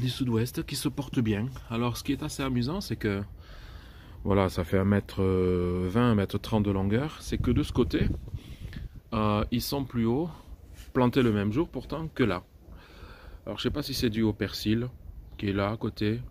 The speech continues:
parce que bon, on voit les, les plants sont assez petits comparativement à ce côté. Voilà, mais ça pousse, ça prend, ça prend le temps, euh, tout va bien. Là j'avais mis avant l'hiver, j'avais mis les, des noyaux d'abricots, donc on verra bien si,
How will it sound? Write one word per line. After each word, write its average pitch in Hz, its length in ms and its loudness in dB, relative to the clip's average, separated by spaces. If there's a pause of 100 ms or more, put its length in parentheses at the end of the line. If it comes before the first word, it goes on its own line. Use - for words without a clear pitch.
(260)
parce 95 160 -8
que - 100 -6
bon, 101 160 0
on 95 120 -4
voit 107 240 -6
les, 92 280 -4 (500)
les 95 100 -6
plants 127 240 -6
sont 117 200 -4
assez 110 220 -6
petits - 380 -8 (560)
comparativement 117 800 -4 (480)
à 117 100 -6
ce - 100 -10
côté. 98 360 -4 (840)
Voilà, 90 280 -6
mais 95 360 -6
ça 156 160 -6
pousse, - 400 -8
ça 110 160 -8
prend, 113 420 -2
ça 107 180 -6
prend 110 220 -4
le 107 140 0
temps, 98 400 -6
euh, 85 160 -8
tout 110 100 -6
va 101 140 -2
bien. 90 180 -8 (720)
Là 107 120 0
j'avais 107 220 0
mis 110 140 0
avant 104 220 0
l'hiver, 104 520 -4
j'avais 98 220 -6
mis 107 180 -8
les, 92 380 -8
des 98 100 -8
noyaux 107 260 -6
d'abricots, 101 540 -6
donc 101 220 -8
on 95 40 -6
verra 95 220 -6
bien 98 220 -8
si, 90 220 -12